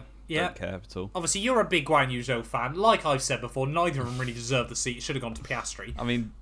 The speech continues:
Speaker 2: Zhou does deserve the seat.
Speaker 1: He
Speaker 2: Zhou
Speaker 1: doesn't.
Speaker 2: and Piastri both deserve a seat, and it's just happened
Speaker 1: But
Speaker 2: that Zhou got
Speaker 1: Piastri
Speaker 2: it.
Speaker 1: deserves one a lot more.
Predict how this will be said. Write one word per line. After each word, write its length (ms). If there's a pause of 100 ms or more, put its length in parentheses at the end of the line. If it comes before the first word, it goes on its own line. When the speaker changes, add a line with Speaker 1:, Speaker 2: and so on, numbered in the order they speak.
Speaker 2:
Zhou 240
does 180
deserve 240
the 60
seat. 280
Speaker 1:
He 100 (120)
Speaker 2:
Zhou 80
Speaker 1:
doesn't. 340
Speaker 2:
and 80
Piastri 360
both 240
deserve 280
a 60
seat, 260 (160)
and 240
it's 160
just 140
happened 300
Speaker 1:
But 180
Speaker 2:
that 40
Zhou 60
got 140
Speaker 1:
Piastri 160
Speaker 2:
it. 40
Speaker 1:
deserves 380
one 180
a 60
lot 240
more. 240